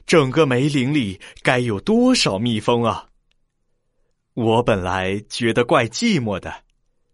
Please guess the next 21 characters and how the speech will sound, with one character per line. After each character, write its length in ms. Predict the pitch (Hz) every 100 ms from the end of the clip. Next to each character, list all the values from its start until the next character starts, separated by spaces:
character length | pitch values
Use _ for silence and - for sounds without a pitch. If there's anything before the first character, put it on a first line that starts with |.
| _ _
现 280 | - - 110
在 280 | 135 110 - _ _
似 300 | - - 151
乎 200 | 135 175
有 200 | 160 101
千 320 | - 226 220
千 260 | 226 233 233
万 220 | 254 196
万 200 | 269 247
个 100 | 160
小 200 | - 104
朋 240 | - 113
友 240 | 120 104 - -
在 220 | - 143 117
陪 340 | - 104 113
伴 220 | 226 233
我， 320 | 120 82 - _ _ _ _ _
热 300 | - 269 190
闹 180 | 127
极 300 | 110 - 85
了。 280 | 113 170 -